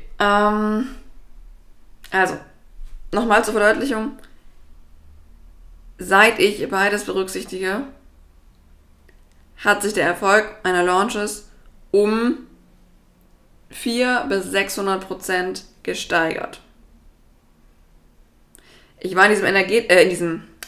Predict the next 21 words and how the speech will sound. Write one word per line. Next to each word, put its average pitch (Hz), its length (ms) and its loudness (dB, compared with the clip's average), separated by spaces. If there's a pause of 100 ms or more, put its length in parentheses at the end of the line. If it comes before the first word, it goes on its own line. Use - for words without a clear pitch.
strategischen 247 640 0
Part, 160 360 -6 (380)
war 175 240 6
ich - 320 -4 (800)
schon - 180 -6
relativ 208 240 4
lange 185 260 0
gut. 180 260 -10 (2500)
Und 185 80 -2
als 190 140 6
ich 202 60 4
den 202 140 2
energetischen 208 460 0
dazugenommen 202 560 -4
hab, 180 340 -4
hat 180 240 -2
sich 180 100 -8
das 175 180 -8
Ganze 190 540 -4
wirklich 190 400 -12
vervielfacht. - 840 -10